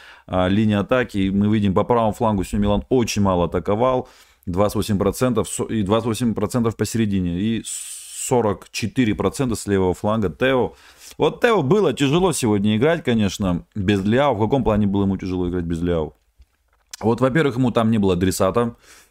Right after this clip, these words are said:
Жиру и Ориги вообще не играли на фланге. И, во-вторых, когда мы видим чётко, когда Тео на фланге вообще полностью один. Вот почему схема три пять два для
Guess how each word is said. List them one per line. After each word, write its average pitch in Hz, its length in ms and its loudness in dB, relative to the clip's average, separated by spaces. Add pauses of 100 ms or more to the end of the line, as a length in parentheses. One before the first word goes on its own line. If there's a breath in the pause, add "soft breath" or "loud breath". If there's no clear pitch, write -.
Жиру 113 300 0
и 110 60 4
Ориги 101 300 2
вообще 98 320 0
не 90 140 2
играли 87 220 0
на 92 120 -4
фланге. 104 480 -4 (460 loud breath)
И, 131 140 2
во-вторых, 156 600 2
когда 131 400 2
мы 135 220 4
видим 139 320 2
чётко, 117 320 -2
когда 113 240 0
Тео 120 320 2
на 107 100 2
фланге 113 320 0
вообще 107 280 0
полностью 104 500 0
один. 90 400 0
Вот 117 160 -2
почему 190 580 2
схема 175 400 0
три 151 220 0
пять 127 320 0
два 147 240 2
для 113 380 2